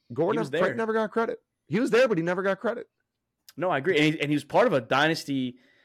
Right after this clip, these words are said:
Speaker 2: or a good college program too. He came from Miami, you know, when they were producing, like, just freak
Speaker 1: Yep.
Speaker 2: athletes in the early two thousands.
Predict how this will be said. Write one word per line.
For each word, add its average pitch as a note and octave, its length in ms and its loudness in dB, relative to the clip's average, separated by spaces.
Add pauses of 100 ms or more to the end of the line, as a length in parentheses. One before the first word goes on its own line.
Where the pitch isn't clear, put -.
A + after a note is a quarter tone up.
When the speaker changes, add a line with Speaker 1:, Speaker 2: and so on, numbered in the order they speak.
(140)
Speaker 2:
or C3 140 4
a A2+ 40 2
good C#3 320 0
college C#3+ 440 2
program B2 340 -2
too. F#3 140 -6
He F3 80 -4
came - 140 -6
from C3 120 -8
Miami, B2 480 -4
you A2 100 -6
know, G2+ 120 -8
when G2+ 100 -10
they A2 140 0
were B2+ 80 0
producing, B2 420 -6
like, F#2+ 180 -18
just - 220 -18
freak - 480 0
Speaker 1:
Yep. E3+ 100 2
Speaker 2:
athletes B2 640 -4
in B2 60 -10
the A#2 80 -6
early B2+ 200 -4
two C3 200 -8
thousands. B2+ 520 -6